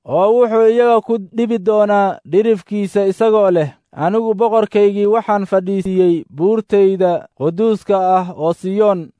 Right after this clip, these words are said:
Amarkii ayaan wax ka sheegi doonaa." Rabbigu wuxuu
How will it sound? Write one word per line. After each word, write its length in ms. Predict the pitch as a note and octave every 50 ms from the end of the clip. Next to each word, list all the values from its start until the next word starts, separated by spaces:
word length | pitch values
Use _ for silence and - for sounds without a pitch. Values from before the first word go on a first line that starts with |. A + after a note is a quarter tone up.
| _ _ _ _ _ _ _
Amarkii 680 | A#2 B2+ D#3+ F#3+ G3+ G#3+ G#3 G3+ - - G3 G3+ G3+
ayaan 400 | F#3 F#3+ F#3+ G3 G#3 G#3 G3 G3
wax 160 | F#3+ F#3 E3+ -
ka 120 | - G#3+
sheegi 340 | G3+ - G#3 G#3+ G#3+ G#3 G#3
doonaa." 520 | F3 F3 F#3+ F#3 F3+ F3+ F3 E3 D#3 D3 - _ _ _ _ _ _ _
Rabbigu 520 | B2+ C#3+ F3 G3+ F#3 F3+ G3 F#3+ F#3+ F#3+ G#3
wuxuu 280 | A3 F#3 G3+ G3+ G3